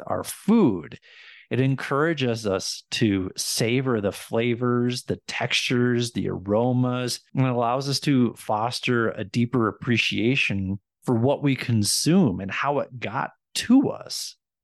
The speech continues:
And beyond that, there's actually research that suggests that mindful eating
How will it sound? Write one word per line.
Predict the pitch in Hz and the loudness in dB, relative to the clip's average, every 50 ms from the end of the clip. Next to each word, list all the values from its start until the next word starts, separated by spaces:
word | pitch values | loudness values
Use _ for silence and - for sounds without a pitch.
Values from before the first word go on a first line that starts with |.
| _ _ _ _ _ _ _ _ _ | _ _ _ _ _ _ _ _ _
And | - 160 151 | 0 2 2
beyond | 156 147 135 131 143 180 214 196 143 | 2 2 2 2 2 0 0 0 -2
that, | 113 107 110 - _ _ - | -2 -4 -4 -6 _ _ -2
there's | 135 147 143 120 120 | 0 0 2 2 0
actually | 113 139 175 - - 123 | 0 -2 -4 -4 -2 -2
research | 110 98 98 98 98 - - 107 104 92 - | -2 -2 -2 -2 -2 -2 -2 -2 -2 -2 0
that | 113 101 | -2 -2
suggests | - 101 98 117 127 98 104 - - | -2 -6 -6 -2 -2 0 0 -2 -2
that | - 104 101 98 95 - _ - | 0 0 0 0 0 -2 _ -8
mindful | 113 101 104 104 110 113 113 - 139 120 - - | -4 -2 0 0 0 -2 -2 -2 -4 -6 -4 -6
eating | 120 107 101 104 101 98 113 131 147 | -4 -4 -2 0 2 4 4 4 2